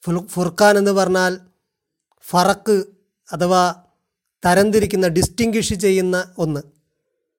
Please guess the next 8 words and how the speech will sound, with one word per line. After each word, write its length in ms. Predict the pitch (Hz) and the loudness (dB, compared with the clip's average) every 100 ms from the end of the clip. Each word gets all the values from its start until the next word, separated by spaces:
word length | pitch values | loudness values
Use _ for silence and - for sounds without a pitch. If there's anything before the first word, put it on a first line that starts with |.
| _ _ _ _ _ _ _ _ _ _ _ _ _ _ _ _ _ _ _ _ _ _ _ _ 175 - | _ _ _ _ _ _ _ _ _ _ _ _ _ _ _ _ _ _ _ _ _ _ _ _ -18 -14
ശരിയും 380 | - 185 202 226 | -4 0 2 2
തെറ്റും 400 | 202 202 233 220 | 2 0 2 2
പറഞ്ഞു 260 | 208 196 202 | 2 2 2
തരുന്ന, 320 | 196 190 190 | 0 0 0
ഡിസ്റ്റിങ്ഷൻ 680 | 165 175 - 226 208 214 196 - _ _ _ _ 185 | 0 -2 0 -2 0 -2 -4 -10 _ _ _ _ -6
ഉണ്ടാക്കുന്ന 520 | 180 185 180 185 180 | 0 0 0 -2 0
എന്തോ 340 | 165 165 175 | 0 2 2
ഒന്ന്, 180 | 156 | 0